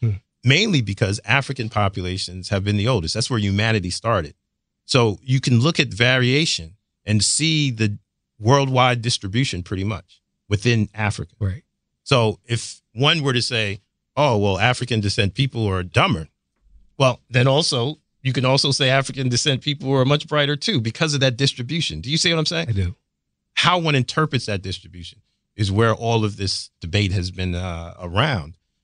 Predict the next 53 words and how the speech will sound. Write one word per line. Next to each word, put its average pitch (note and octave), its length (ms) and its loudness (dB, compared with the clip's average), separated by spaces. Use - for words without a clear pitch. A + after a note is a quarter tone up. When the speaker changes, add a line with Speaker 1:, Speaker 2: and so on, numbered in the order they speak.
Speaker 2:
But B2 200 2
I C3 160 2
just C#3+ 200 -2
find A2+ 220 0
it G#2+ 80 0
interesting G2+ 400 -4
because G#2+ 240 -2
we D#3 140 0
can C#3 200 0
talk A#2+ 220 0
about G2 280 -4
blood A#2 220 -2
pressure, B2 400 0
we F2 80 -10
can F2+ 140 -14
talk G2+ 260 -2
about F2+ 480 -2
some A#2+ 200 0
of A2+ 40 2
these G#2 140 0
biomarkers A2 640 0
for F#2+ 80 -18
cancer, A#2 340 0
like F#2+ 220 -4
P A2+ 180 -2
S G2+ 160 0
A A2 140 0
for G#2+ 100 -10
prostate A2+ 380 -2
cancer. A2 180 -4
We D#3+ 80 -2
can D#3+ 100 -6
talk C#3+ 200 0
about A#2 180 0
a G#2 40 -2
lot B2 260 2
of B2 80 -4
these A#2 200 -2
different G#2+ 420 -4
traits C3 340 0
and, F#2+ 120 -8
and F2+ 140 -4
phenotypes C#3+ 580 -2
and A2+ 160 0
see - 260 0
that A2 220 2
the G#2+ 80 -4
distribution A2+ 680 0
of F#2 140 -2
those E2+ 340 -10
are G2+ 100 -2
very D#3 260 4
broad F#2+ 400 -2